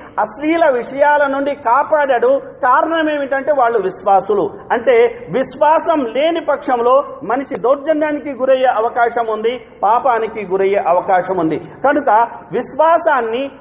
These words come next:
ఒక పవర్గా మనం భావించినట్లయితే, ఒక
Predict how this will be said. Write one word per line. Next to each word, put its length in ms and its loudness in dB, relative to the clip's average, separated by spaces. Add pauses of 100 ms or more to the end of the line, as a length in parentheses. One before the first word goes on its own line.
(100)
ఒక 500 0 (300)
పవర్గా 460 2
మనం 260 -2
భావించినట్లయితే, 1000 0
ఒక 360 2